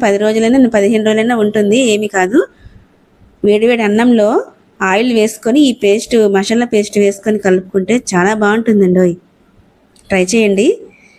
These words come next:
ఇదిగోండి, ఇప్పుడైతే మసాలా కలిపేసాం కదా, ఇందాక నానబెట్టుకున్న చింతపండు రసం కూడా ఇందులో వేసేద్దాము.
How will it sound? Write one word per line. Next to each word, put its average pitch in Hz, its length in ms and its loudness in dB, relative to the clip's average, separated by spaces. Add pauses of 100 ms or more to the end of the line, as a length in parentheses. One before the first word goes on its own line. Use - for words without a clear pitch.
(580)
ఇదిగోండి, 214 460 0
ఇప్పుడైతే 214 360 0 (560)
మసాలా 220 400 -2
కలిపేసాం 202 500 0
కదా, 208 160 2 (880)
ఇందాక 208 320 0
నానబెట్టుకున్న 220 680 0 (100)
చింతపండు 208 460 0 (300)
రసం 202 240 0
కూడా 233 300 0
ఇందులో 196 260 0
వేసేద్దాము. 185 580 0